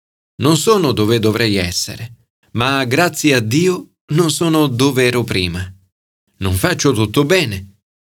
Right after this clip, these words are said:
ma so che l'atteggiamento del mio cuore è giusto."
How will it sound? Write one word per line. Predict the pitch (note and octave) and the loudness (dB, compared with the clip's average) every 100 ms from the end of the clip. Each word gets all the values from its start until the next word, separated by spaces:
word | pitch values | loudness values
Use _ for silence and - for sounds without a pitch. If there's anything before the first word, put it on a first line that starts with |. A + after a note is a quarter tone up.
| _ | _
ma | - - | -8 -4
so | B2+ E3+ F3+ | -2 0 0
che | - | 0
l'atteggiamento | E3 D#3 D#3 D#3+ D3+ D3 E3+ E3 D#3+ | 0 0 2 0 2 2 2 0 0
del | D3 C3+ | 0 2
mio | B2+ | 0
cuore | A#2+ B2 C#3 C3+ B2+ | 0 0 -2 -2 -4
è | B2 | -2
giusto." | A2 C3+ A#2+ - F#2+ - | 0 0 -2 -8 -18 -20